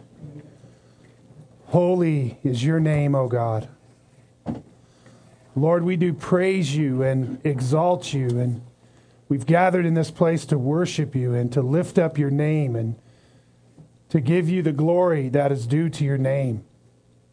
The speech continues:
And Lord, to rejoice and to sing of the great things that you have done for us and the great joy that you have poured into our hearts by your Spirit.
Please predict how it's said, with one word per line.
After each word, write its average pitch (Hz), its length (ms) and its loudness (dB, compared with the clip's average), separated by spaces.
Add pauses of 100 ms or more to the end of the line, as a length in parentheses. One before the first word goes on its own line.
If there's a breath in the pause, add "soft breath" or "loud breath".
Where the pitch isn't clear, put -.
(340)
And 143 180 2
Lord, 180 320 2
to 170 160 0
rejoice 151 880 0
and 147 180 -2
to 135 100 0
sing 185 800 -2 (500 soft breath)
of 131 140 0
the 143 100 0
great 156 480 0
things 180 520 -2
that 147 220 -4
you 170 180 0
have 147 200 0
done 151 260 2
for 143 280 0
us 131 300 -2
and 131 120 -2
the 127 80 0
great 151 340 -2
joy 151 560 0 (560 soft breath)
that 123 240 -2
you 175 120 0
have 151 220 2
poured 180 360 2
into 165 340 2
our 151 180 2
hearts 143 340 0
by 131 220 2
your 123 140 -2
Spirit. 120 520 -2